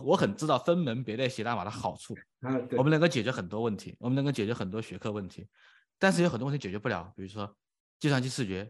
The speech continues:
Speaker 1: 计算机说话、计算机听觉都解决不了啊，因为你再怎么写逻辑程序，你都实现不了这么准的语音识别，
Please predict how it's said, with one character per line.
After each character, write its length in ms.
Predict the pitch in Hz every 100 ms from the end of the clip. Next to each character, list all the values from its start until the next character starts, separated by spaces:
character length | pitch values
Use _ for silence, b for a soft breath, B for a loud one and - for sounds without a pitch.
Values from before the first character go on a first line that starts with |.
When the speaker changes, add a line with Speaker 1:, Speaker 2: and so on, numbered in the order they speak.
| _ -
Speaker 1:
计 80 |
算 120 | 139 127
机 140 | 131
说 220 | - - 156
话、 220 | 160 95
计 60 | -
算 120 | 123
机 60 | 123
听 240 | - 165
觉 260 | 120 92 - -
都 100 | 127
解 120 | 104
决 80 | 110
不 80 |
了 140 | 113 90
啊， 100 | 104
因 80 | 135
为 120 | 143 143 _ _
你 100 | 117
再 140 | - 160
怎 100 | 131
么 40 |
写 140 | 127
逻 180 | 107 113
辑 120 | 123
程 160 | 127 104
序， 160 | 123 107
你 160 | 95
都 140 | 92 110
实 180 | -
现 120 | 113 110
不 80 |
了 140 | 104 92
这 120 | 123
么 120 | 110
准 240 | 110 90 85
的 100 | 101
语 140 | 90
音 140 | 95
识 140 | 104 107
别， 200 | 92